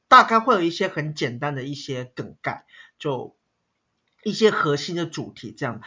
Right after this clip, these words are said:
可是今天呢，完完全全的，我完全不知道我要，就是准备讲什么，我也，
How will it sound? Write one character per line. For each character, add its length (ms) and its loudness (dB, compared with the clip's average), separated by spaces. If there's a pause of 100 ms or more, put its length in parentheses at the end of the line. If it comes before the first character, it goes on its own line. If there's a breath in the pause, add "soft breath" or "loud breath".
(200 loud breath)
可 140 0
是 120 2
今 280 0
天 260 2
呢， 680 0 (460)
完 480 6
完 320 6
全 400 -4
全 300 -2
的， 120 0
我 140 0
完 260 0
全 320 -4
不 160 -2
知 180 -4
道 180 2
我 80 -2
要， 300 -4 (300)
就 120 -6
是 180 -10 (760 loud breath)
准 260 0
备 180 4
讲 280 -6
什 140 -10
么， 120 -8
我 160 2
也， 240 6